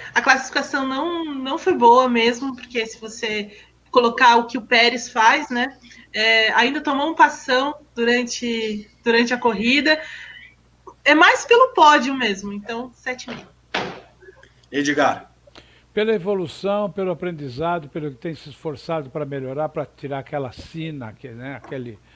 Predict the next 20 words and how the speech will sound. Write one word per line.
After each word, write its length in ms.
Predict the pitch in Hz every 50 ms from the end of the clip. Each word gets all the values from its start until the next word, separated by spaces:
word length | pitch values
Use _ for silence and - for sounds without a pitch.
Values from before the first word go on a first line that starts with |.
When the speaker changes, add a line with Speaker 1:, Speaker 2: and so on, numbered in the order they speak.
| _ - - - _ _ _ -
Speaker 3:
aquela 300 | 131 - 147 139 131 127
marcação 500 | 135 139 131 - - 127 - - 156 139
terrível 520 | 117 - 131 120 120 147 147 127 131 127
que 100 | - -
ele 120 | 135 123
sofreu, 720 | 110 - - 123 110 - - 156 151 165 170 175 170 165 - _ _ _ _ _ _ _ _ -
eu 80 | 156
dou 180 | 135 160 160 151
um 60 | 143
oito 280 | 139 135 131 117 - 113
pra 200 | - 113 113 104
ele. 180 | 101 95 90 _ _ _ _ _ _ _ _ _ _ _ _ _ _ _ _ _ _ _ _ _ _ _ - _ - - - -
Speaker 2:
Oito. 480 | 113 135 135 120 - - - - - - _ - - - - - - _ _ -
Rodrigo 280 | 185 190 285 285 247
Berton. 320 | 185 180 - - - - - - - _ - - _ _ _ _ _ _ _ -
Aliás, 260 | 147 175 185 170 170
perdão, 240 | - 196 180 180 -
perdão, 220 | 170 156 - 123
Flávio 220 | - 175 185 180 127
Gomes. 360 | 120 - - - - -